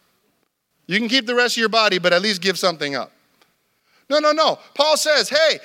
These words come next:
your whole self." God is saying, "Give me yourself. Give me your heart. Give me your mind. Give me your, your passions. Give me your dreams. Give me your pain. Give me your hopes. Give me your talent.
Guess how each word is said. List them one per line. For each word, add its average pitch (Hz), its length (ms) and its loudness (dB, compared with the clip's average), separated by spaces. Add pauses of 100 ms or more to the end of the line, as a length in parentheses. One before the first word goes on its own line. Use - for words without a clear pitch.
(160)
your 254 220 2
whole 320 260 0
self." 381 680 0 (2000)
God 320 240 2
is 302 100 0
saying, 330 320 2
"Give 330 220 0
me 339 180 2
yourself. 311 680 0
Give 320 160 -4
me 320 120 -2
your 226 200 0
heart. 285 400 0 (160)
Give 302 140 0
me 330 140 -2
your 262 120 2
mind. 285 540 0 (160)
Give 302 180 0
me 320 120 0
your, 254 260 2 (140)
your 208 120 2
passions. 269 680 0
Give 285 140 0
me 320 140 0
your 208 120 0
dreams. 247 680 0 (200)
Give 294 160 0
me 311 120 0
your 240 200 2
pain. 277 640 0 (200)
Give 294 200 0
me 302 140 2
your 254 200 2
hopes. 269 600 0 (180)
Give 311 160 0
me 320 140 0
your 269 100 0
talent. 302 560 2